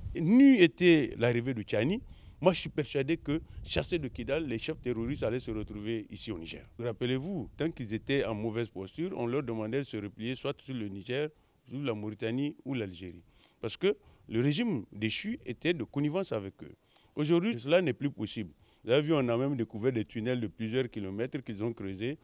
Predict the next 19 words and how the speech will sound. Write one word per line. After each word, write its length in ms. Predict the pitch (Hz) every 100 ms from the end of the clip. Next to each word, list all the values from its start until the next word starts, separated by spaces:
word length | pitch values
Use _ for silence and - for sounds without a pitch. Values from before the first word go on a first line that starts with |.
| _ _
dans 140 | 104 101
l'espoir 420 | 104 - 117 123
donc 260 | 113 123 127
d'échapper 640 | 107 104 104 - 117 117
au 140 | 90 98
bombardement 580 | 101 101 98 95 110
des 120 | 117 92
forces 360 | - 110 - 120 104 -
aériennes 400 | 98 101 104 110
maliennes. 400 | 104 90 90 80 - - - - - - -
C'est 220 | - - 151
une 100 | 151
victoire 500 | 120 - 127 120 107
en 60 |
tout 100 | -
cas 180 | - 110
pour, 240 | - 104 104
euh, 180 | 92 85 - 90 90 80 90
les 240 | 98 92